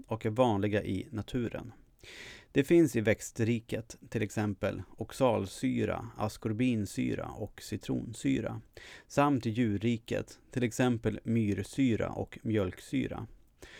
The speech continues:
Organiska syror kallas också för karboxylsyror, eftersom det innehåller en karboxylgrupp, C O O H.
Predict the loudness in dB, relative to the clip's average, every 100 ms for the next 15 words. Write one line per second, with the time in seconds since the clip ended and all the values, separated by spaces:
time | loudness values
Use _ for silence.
0 | -20 -10 2 6 8 8 6 0 2 0
1 | 2 -2 -4 -10 -2 2 2 0 0 -4
2 | -4 -6 -4 -2 -2 -4 -8 -4 -2 -2
3 | -10 -4 -2 -2 -6 -4 -2 -2 -6 -10
4 | -14 -20 -20 -20 -20 0 0 0 2 4
5 | 4 2 0 0 -2 0 2 2 2 2
6 | 2 0 0 -2 -2 -4 -6 -6 -4 -8
7 | -2 -2 -2 -2 -2 -2 -8 -14 -18 -20
8 | -20 -20 -18 -20 _ -12 0 4 4 2
9 | -2 0 0 0 -4 -4 -4 -6 _ -4
10 | -2 -2